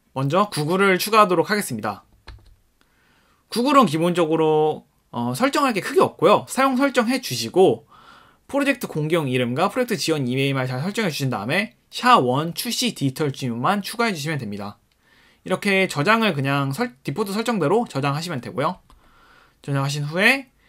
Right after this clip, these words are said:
이제 설명이 나와 있는데 이렇게 구성 파일을 다운로드해서 안드로이드와 아이오에스에 각각 추가를 해야 되긴 합니다. 하지만 이 부분은 나중에 추후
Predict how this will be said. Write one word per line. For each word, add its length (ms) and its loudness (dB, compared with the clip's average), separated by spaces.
이제 120 -6
설명이 540 2
나와 200 2
있는데 460 0
이렇게 500 -6
구성 380 -2
파일을 300 0
다운로드해서 840 2
안드로이드와 680 4
아이오에스에 380 2
각각 280 -4
추가를 340 2
해야 120 2
되긴 160 0
합니다. 380 -6
하지만 260 -6
이 100 -2
부분은 520 -2
나중에 240 -6
추후 540 0